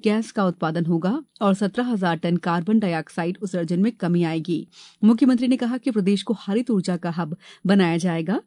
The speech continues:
इससे रोजगार के नए अवसर सृजित होंगे। उज्जैन की बेटी आराध्या पूर्वाल ने चेन्नई में हुई जूनियर नेशनल स्क्वैश चैंपियनशिप दो हज़ार पच्चीस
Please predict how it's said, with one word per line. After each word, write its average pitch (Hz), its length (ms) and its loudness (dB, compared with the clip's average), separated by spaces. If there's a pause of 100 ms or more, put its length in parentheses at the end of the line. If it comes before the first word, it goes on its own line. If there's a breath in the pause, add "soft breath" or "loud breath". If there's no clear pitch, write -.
इससे 208 200 0
रोजगार 185 440 -2
के 185 140 -2
नए 180 280 -2
अवसर 175 480 -6
सृजित 185 380 0
होंगे। 175 360 0 (1120 soft breath)
उज्जैन 240 360 8
की 285 100 4
बेटी 254 300 4
आराध्या 214 480 2
पूर्वाल 185 420 2
ने 202 100 4
चेन्नई 180 380 2
में 196 120 4
हुई 180 380 0 (140)
जूनियर 202 400 2
नेशनल 180 400 0
स्क्वैश 185 460 -2
चैंपियनशिप 175 580 -2
दो 190 80 0
हज़ार 170 240 -2
पच्चीस 165 360 -6